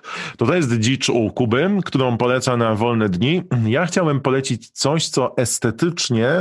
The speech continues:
jakby nie było, nokautuje konkurencję na dzień dobry. Jest taki serial, który ma tylko jeden sezon, osiem odcinków i znalazłem go szukając na Rotten Tomatoes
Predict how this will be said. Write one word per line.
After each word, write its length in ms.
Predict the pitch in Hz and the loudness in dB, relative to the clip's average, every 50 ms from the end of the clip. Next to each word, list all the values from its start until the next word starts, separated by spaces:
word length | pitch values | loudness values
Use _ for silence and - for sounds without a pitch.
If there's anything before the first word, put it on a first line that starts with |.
| 185 - - _ _ _ _ - | -4 -6 -10 _ _ _ _ -2
jakby 200 | 143 139 156 156 | -2 0 0 0
nie 100 | 151 147 | 0 0
było, 140 | 156 165 | 0 0
nokautuje 480 | 156 156 160 - 151 135 135 170 160 151 | 0 0 0 0 0 0 0 0 0 2
konkurencję 640 | 151 139 127 120 - 131 127 127 127 117 - 127 120 | 0 0 0 0 0 2 2 2 0 0 0 0 2
na 120 | 120 123 | 2 2
dzień 180 | 107 113 110 107 | 2 2 2 2
dobry. 240 | 95 87 90 98 - - _ - | 0 0 -2 -2 -4 -6 _ -8
Jest 340 | 123 131 170 202 180 185 - | -4 -2 0 0 -2 -4 -2
taki 240 | - 156 156 - 139 | -4 -2 -2 -2 -2
serial, 520 | - - 131 92 101 107 123 151 185 190 | 0 0 0 0 2 0 2 0 0 -2
który 340 | - - - - 156 135 135 | -4 -6 -4 -2 0 0 0
ma 140 | 127 127 117 | 0 0 0
tylko 240 | - 180 175 170 170 | 0 0 0 0 0
jeden 300 | 151 139 131 123 113 104 | 0 2 2 0 0 0
sezon, 380 | - 92 90 78 82 - - - - | 0 0 0 0 -2 -4 -6 -6 -4
osiem 340 | - 139 131 - 147 123 113 | -2 -2 0 0 0 0 0
odcinków 760 | - 110 - - - 98 101 87 82 - 117 147 170 165 - - - | 0 -2 -2 -4 -4 -2 -2 -2 -2 -2 -2 0 -2 -2 -4 -6 -4
i 100 | 135 117 | -4 -2
znalazłem 680 | 101 - 117 113 127 165 190 170 151 127 110 101 101 87 | 0 0 0 0 2 2 0 0 0 0 0 0 0 0
go 300 | 101 107 123 156 180 180 - - - - - - - - - | 0 0 0 0 0 -2 -6 -10 -14 -14 -14 -16 -18 -16 -10
szukając 960 | - - - - - 123 - - 143 156 180 180 170 160 156 151 139 - - | -6 -4 -4 -2 -2 -2 -2 0 0 0 2 2 2 0 0 0 -2 -2 -2
na 140 | 127 120 117 | -2 0 0
Rotten 360 | 117 147 185 180 185 175 151 | 0 0 0 0 0 -2 0
Tomatoes 600 | - 151 131 117 107 104 - - 143 170 - - | 0 0 0 0 0 0 0 0 -2 -2 -2 -4